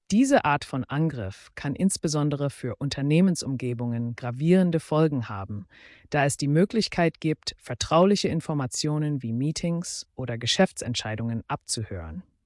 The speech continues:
Berichten zufolge arbeitet H P bereits daran, das Problem zu beheben und hat Benutzer zur Aktualisierung ihrer Geräte auf die neueste Firmware-Version aufgefordert.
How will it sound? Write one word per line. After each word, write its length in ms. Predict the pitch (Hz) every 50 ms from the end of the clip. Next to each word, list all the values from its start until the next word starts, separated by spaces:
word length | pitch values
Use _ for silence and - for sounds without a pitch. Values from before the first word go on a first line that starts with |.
| _ _ _ _ _ _
Berichten 480 | - 147 143 208 247 - - - 254 233
zufolge 680 | - - 165 - - 135 123 120 117 123 120 120 135 - _ _ _ _
arbeitet 580 | 147 156 180 196 214 202 - 202 185 - -
H 80 | - 135 -
P 260 | - - 175 185 190
bereits 420 | 156 139 127 123 117 107 - -
daran, 480 | - 156 147 170 175 147 123 104 92 87
das 180 | - 113 -
Problem 440 | - - - 131 139 156 170 190 185
zu 120 | - 170 139
beheben 540 | 139 127 - 170 160 143 107 95 92 - - _ _ _ _ _ _
und 180 | - 131 123
hat 160 | 165 202 - _
Benutzer 560 | 160 151 156 170 180 - - 180 165 165 -
zur 220 | - - - -
Aktualisierung 880 | - 165 - - - 160 147 139 139 127 127 143 156 165 160 160 151 -
ihrer 260 | - 143 135 131 127
Geräte 500 | 123 127 123 123 131 147 151 - - 143 127 -
auf 160 | 127 113 -
die 100 | - 120
neueste 480 | 123 131 131 143 165 175 - - - 170
Firmware-Version 840 | - - 175 175 175 160 131 113 107 - 107 101 - 107 98 101 98
aufgefordert. 880 | - 123 135 127 - - 117 - - 98 85 80 80 - - - -